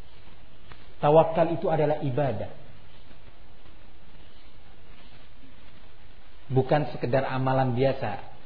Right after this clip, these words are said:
mengandung nilai ibadah. Yang kedua, fungsinya kenapa ini dimajukan? Apa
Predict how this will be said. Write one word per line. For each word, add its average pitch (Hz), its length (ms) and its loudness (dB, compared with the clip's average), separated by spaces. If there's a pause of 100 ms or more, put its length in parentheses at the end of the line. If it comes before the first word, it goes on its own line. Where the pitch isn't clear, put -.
mengandung 139 720 6
nilai 139 640 6 (640)
ibadah. 117 480 2 (1040)
Yang 156 320 8
kedua, 220 560 12 (400)
fungsinya 185 640 8
kenapa 190 320 6
ini 185 160 6
dimajukan? 180 640 6 (400)
Apa 175 320 6